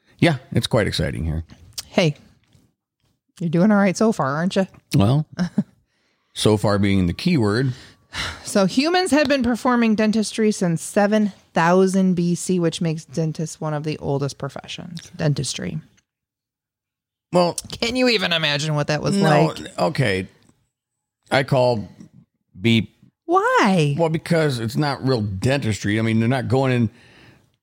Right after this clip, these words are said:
Speaker 1: some dude's not going, "Hey, I need to get a filling." What are they
Speaker 2: Well,
Speaker 1: gonna fill it with? I mean,
Speaker 2: obviously,
Speaker 1: uh,
Speaker 2: but that started then. Just like,
Speaker 1: Well,
Speaker 2: I mean, just like cars b-, started out as,
Speaker 1: I understand, but I,
Speaker 2: you
Speaker 1: I'm, I'm
Speaker 2: know.
Speaker 1: gonna guess the dentist,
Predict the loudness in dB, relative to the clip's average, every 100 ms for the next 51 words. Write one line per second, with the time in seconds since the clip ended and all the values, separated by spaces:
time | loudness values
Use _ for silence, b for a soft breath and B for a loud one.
0 | _ -2 0 0 0 0 0 2 2 2
1 | 4 4 2 2 0 -2 -2 0 2 0
2 | 0 2 2 2 2 2 2 2 2 2
3 | 0 0 0 0 -2 -2 -2 -4 0 0
4 | 2 0 2 0 0 -2 -6 -2 -2 0
5 | 0 2 2 2 2 0 -2 0 2 2
6 | 0 -4 -10 -14 _ -8 2 2 4 4
7 | 4 2 0 -2 0 2 -2 _ -6 -4
8 | -2 -2 -2 -2 0 2 4 4 4 4
9 | 2 0 -2 -2 0 0 2 0 -4